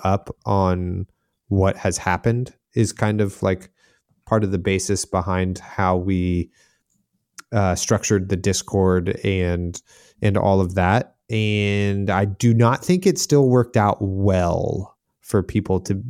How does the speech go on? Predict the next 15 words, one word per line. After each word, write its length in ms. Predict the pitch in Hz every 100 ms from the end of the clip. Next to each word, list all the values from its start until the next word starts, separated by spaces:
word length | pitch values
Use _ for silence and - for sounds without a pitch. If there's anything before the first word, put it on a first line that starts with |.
| - _ _ _ -
to 100 | 104
learn 420 | 98 101 95 90
from, 320 | - 90 87
because, 400 | 98 113 98 -
like, 300 | 95 90 - - - - - _
people 220 | 123 113
learn 280 | 95 95 98
in 140 | 95
a 40 | 90
variety 520 | 92 87 85 87 92
of 140 | 87
different 340 | 90 - 95 95
ways 440 | 98 92 95 98
and 120 | 107
stuff, 340 | - 107 107